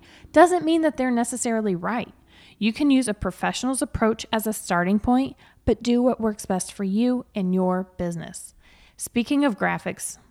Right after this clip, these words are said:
I want to let you in on a little secret. I did not pay a high expense designer to do my podcast graphics, and I didn't do them myself.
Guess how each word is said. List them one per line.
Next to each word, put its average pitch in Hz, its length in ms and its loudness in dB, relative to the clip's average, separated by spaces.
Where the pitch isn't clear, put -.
I 208 60 2
want 254 160 2
to 269 40 -2
let 233 200 -2
you 226 80 0
in 214 100 2
on 202 140 2
a 196 120 2
little 185 180 2
secret. - 380 -6
I 196 260 4
did 175 200 -2
not 180 300 0
pay 170 360 -8
a 196 80 -4
high 185 300 -6
expense 185 460 -6
designer 170 560 -4
to - 160 -10
do 185 140 0
my 170 160 0
podcast - 560 -10
graphics, - 580 -12
and 240 100 4
I 254 100 4
didn't 196 280 4
do 190 140 8
them 180 140 2
myself. - 680 -6